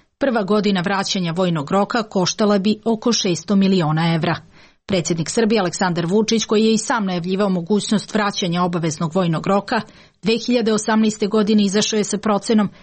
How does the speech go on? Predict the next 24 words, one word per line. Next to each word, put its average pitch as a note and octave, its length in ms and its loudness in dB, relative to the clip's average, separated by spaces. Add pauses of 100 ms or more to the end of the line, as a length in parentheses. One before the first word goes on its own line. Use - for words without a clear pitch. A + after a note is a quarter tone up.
(180)
da F3 180 0
bi A3 120 0
trošak A3 460 0
bio G#3 360 2
između F3 380 0
devedeset F3+ 680 -2
i A3+ 120 2
sto A3+ 220 0
trideset F#3 520 -2
miliona E3+ 520 2
evra, D#3+ 220 -2 (420)
u C#4 80 2
zavisnosti A3 580 0
od G#3 60 0
toga G#3+ 260 0
da G3 140 0
li G3 140 2
bi G3 120 0
obuka F3+ 360 0
trajala F3 460 -2
tri A3 340 -2 (100)
ili G#3 180 2
šest F3 320 -2
meseci. E3 580 -2